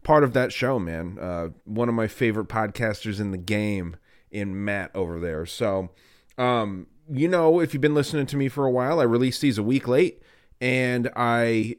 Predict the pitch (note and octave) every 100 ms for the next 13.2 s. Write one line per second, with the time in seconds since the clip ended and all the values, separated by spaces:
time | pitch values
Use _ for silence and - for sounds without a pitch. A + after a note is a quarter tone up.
0 | - A2 G#2+ G#2 G2+ A#2+ A2 G#2+ A2 C3+
1 | C#3 C3 C3 B2+ B2+ B2+ C3 A2+ B2 B2
2 | G#2+ B2+ C#3 B2 - B2+ A#2 B2 A#2+ G2+
3 | A2+ - A2+ F#2+ - - C3 A#2 - -
4 | _ _ _ _ A#2+ A#2 B2 A#2 A2 G#2+
5 | - - A2+ G#2+ G2+ A#2 G#2+ G2+ - C3+
6 | B2+ - - F#3+ - E3+ E3 D3+ - C#3+
7 | C#3+ C3+ B2+ - C3 B2 A2+ A#2+ A2 A2
8 | A2+ - A2+ G#2 F#2+ F#2 A2+ G#2+ F#2+ -
9 | - _ - A2 A#2 B2+ B2 A2+ C#3 B2+
10 | B2 C#3 C#3 - - C#3+ A#2 D3+ B2 -
11 | G2+ E2+ A#2 G#2+ A#2 G#2 D3+ D#3+ B2 A#2+
12 | B2+ A2 C3+ C3 C3+ C3+ D#3+ - C3+ C#3+
13 | C3 B2+